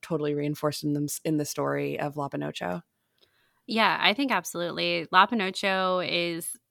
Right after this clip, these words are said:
Speaker 2: always kind of vying for number one for me <laughs> in my, in my own, like, personal favorites
Speaker 1: <laughs>
Speaker 2: and visions. And I think that the animation of it is a huge part of that. Like you were saying, like, the backgrounds, there's,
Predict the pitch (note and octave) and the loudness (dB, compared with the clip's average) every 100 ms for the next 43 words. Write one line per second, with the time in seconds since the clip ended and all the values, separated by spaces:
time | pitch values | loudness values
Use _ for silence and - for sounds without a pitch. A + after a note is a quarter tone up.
0 | _ - A#3 B3+ C4 D4+ C4+ G#3 F#3+ F#3+ | _ 6 8 6 2 2 6 10 10 10
1 | G#3+ - G3+ F#3 F#3 F3+ E3 E3+ F#3 A3+ | 4 0 0 2 2 2 2 0 -2 -4
2 | A#3 B3 C#4+ - - - - A#3+ - F4+ | -2 4 4 2 -8 -10 -6 -6 -6 -4
3 | E4 - G3+ F#3+ F#3 F3+ - F#3+ F3+ F3 | -4 2 4 4 2 0 0 6 6 6
4 | F3 F3 F3 - - F#3+ F#3 F3 F3+ F3 | 4 0 -2 -8 -6 -2 0 0 0 0
5 | F#3 F3+ - G3 G#3+ G3+ G3+ G#3 G3+ G#3+ | 0 -2 -2 -2 0 -2 -2 -2 0 4
6 | G#3+ - G3+ G#3+ F#3 F3+ G3 A3 A#3 B3 | 4 4 0 0 0 -2 0 0 0 -2
7 | - - - - A3 A#3+ A#3+ D4+ G4+ F4+ | -6 -18 -8 0 2 2 0 0 0 0
8 | B3+ G#3+ A3 G3 G3+ - A3 F#3+ - F3+ | 0 2 2 2 0 -2 -2 -2 -2 0
9 | F3+ E3+ - F3 F#3 - A#3 A#3+ - - | 0 0 -4 -6 -6 -6 -4 -4 -4 0
10 | G3+ G#3+ F#3 D#3+ - F3 G3 A#3 A3+ A3+ | 2 2 4 4 4 0 -2 -2 -2 -2
11 | G3+ F#3 F#3 - D#3+ - G3+ F3+ F3 F3 | -2 -2 -2 2 2 4 2 4 2 -4
12 | - F#3 F#3 | -2 -2 -2